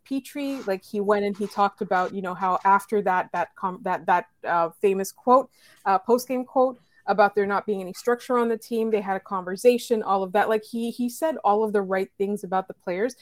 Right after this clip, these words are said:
And I think Tony asked really difficult questions. And, and like I said, like, he usually makes headlines or makes, you know, d-, the discourse for opinions and commentary. But as an interviewer, like, th-, like,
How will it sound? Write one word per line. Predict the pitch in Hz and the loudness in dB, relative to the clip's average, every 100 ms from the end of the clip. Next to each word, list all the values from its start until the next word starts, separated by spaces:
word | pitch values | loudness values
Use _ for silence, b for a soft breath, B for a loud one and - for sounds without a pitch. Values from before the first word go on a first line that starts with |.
| b b | b b
And | 247 | -2
I | 277 | -2
think | 277 339 339 | -2 -6 -6
Tony | - 240 240 247 - 190 | 0 2 2 -2 -4 0
asked | 190 196 | 0 0
really | 214 214 196 | 0 2 2
difficult | 196 - 208 - | -2 -2 -4 -4
questions. | 185 - 262 | -8 -2 2
And, | 240 214 226 | 2 2 2
and | 226 | 4
like | 240 | 4
I | 214 | 0
said, | 185 165 | -2 -6
like, | 196 - _ _ - | -6 -6 _ _ -2
he | 254 | 0
usually | 285 269 294 | 2 2 2
makes | 269 254 | 2 2
headlines | 233 208 208 208 208 233 - _ - | 0 2 4 6 4 0 -4 _ 0
or | 202 196 190 | 2 2 -2
makes, | 190 196 196 - | -2 -2 -2 -6
you | 208 | -6
know, | 185 170 - | -6 -8 2
d-, | 214 | 4
the | 202 202 | 4 4
discourse | 208 208 - 202 - | 4 4 2 0 0
for | - 185 | 0 0
opinions | - 208 220 220 220 220 | 2 -2 0 0 0 -2
and | 196 | -2
commentary. | 196 190 208 233 233 247 B B _ | -2 0 -2 0 0 -2 B B _
But | 233 | 6
as | 240 | 8
an | 247 | 6
interviewer, | 208 208 247 226 247 240 | 2 0 0 2 4 4
like, | 196 190 | 4 -2
th-, | 190 - - | -10 -10 0
like, | 202 | 0